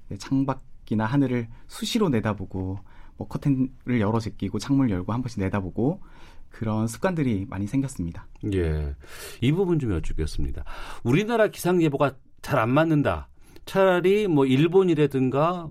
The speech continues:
Speaker 2: 미국 아니면 미국 무슨 국방부 여기에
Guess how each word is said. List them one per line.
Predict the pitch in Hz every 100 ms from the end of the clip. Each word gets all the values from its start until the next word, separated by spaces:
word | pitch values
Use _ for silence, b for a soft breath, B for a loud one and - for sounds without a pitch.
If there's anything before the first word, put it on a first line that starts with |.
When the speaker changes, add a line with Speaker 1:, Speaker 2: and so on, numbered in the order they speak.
| 127
Speaker 2:
미국 | 92 127 143 107 -
아니면 | 117 127 131 117 98
미국 | 113 135 - -
무슨 | 113 110
국방부 | 107 - - 156 147 113 95 82
여기에 | 113 127 139 170 180 165 135